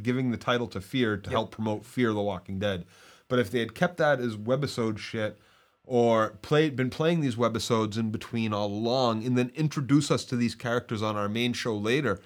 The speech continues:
Speaker 1: like, there's a great storage facility webisode. I don't know if you watched it yet. It's got the guy that played, uh, Jay Leno
Speaker 2: Mm-hmm.
Speaker 1: in
Speaker 2: In
Speaker 1: the
Speaker 2: the,
Speaker 1: Jay
Speaker 2: in the Night Shift movie?
Speaker 1: It, yes, yes. And, uh, and he plays a, a sick fuck.
Speaker 2: Yeah.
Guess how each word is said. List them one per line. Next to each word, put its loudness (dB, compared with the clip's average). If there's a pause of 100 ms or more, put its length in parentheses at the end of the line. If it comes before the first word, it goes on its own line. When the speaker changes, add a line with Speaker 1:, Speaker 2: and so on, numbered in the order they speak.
(400)
Speaker 1:
like, -2
there's 2
a 2
great -2
storage -2
facility -4
webisode. -6
I -6
don't -4
know -2
if -6
you -4
watched -6
it -8
yet. -6
It's -10
got -10
the -10
guy -4
that -8
played, -6
uh, -6
Jay -6
Leno -4 (420)
Speaker 2:
Mm-hmm. -2 (100)
Speaker 1:
in - (100)
Speaker 2:
In 4
Speaker 1:
the 0
Speaker 2:
the, -
Speaker 1:
Jay 0
Speaker 2:
in -2
the 0
Night 0
Shift -2
movie? -2
Speaker 1:
It, -2
yes, 0
yes. 0
And, -2
uh, 2 (380)
and 0
he 4
plays 4
a, -4 (100)
a 0
sick -4
fuck. 0 (200)
Speaker 2:
Yeah. -12